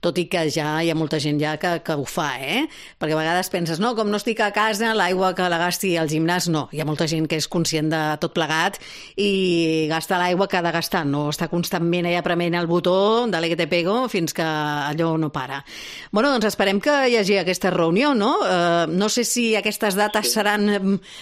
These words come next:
Speaker 1: eh, adequades per reunir-se entre les festes i de més, però quan més aviat millor, no?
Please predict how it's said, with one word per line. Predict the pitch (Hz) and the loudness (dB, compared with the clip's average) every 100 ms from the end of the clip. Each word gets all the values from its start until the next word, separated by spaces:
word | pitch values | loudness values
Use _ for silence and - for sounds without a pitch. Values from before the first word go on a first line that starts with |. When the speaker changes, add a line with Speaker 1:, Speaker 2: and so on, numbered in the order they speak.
| - 208 | -8 -2
Speaker 1:
eh, | |
adequades | 208 202 196 196 220 202 196 - | 0 2 2 2 2 2 2 0
per | 202 | 0
reunir-se | 202 196 208 240 233 - 269 269 277 | 2 2 2 2 2 0 0 2 2
entre | 214 180 | 0 2
les | 170 175 - | 2 0 0
festes | 202 220 190 | 0 0 2
i | 202 196 190 | 2 2 2
de | 185 | 2
més, | 202 220 - | 0 0 0
però | 233 196 | 2 2
quan | 185 180 | 0 0
més | 180 220 | 0 2
aviat | 208 226 | 2 2
millor, | 247 185 240 | 2 2 2
no? | 226 262 | 2 -2